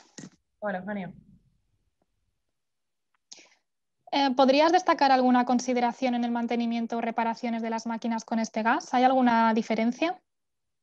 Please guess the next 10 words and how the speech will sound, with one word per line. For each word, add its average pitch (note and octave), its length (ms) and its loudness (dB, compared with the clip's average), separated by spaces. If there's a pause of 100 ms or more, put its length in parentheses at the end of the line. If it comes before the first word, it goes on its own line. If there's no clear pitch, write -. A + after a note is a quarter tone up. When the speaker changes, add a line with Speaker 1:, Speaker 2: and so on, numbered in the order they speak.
(380)
Speaker 1:
En A#3+ 140 -4
cuanto A#3 380 2
al, A3+ 580 2
sí, - 240 -8
bueno, A3+ 380 2
sí A3 180 -8
que B3 320 2
destacaría, B3 840 0 (120)
mm, G#3+ 920 -6 (480)
dos, A#3 480 -2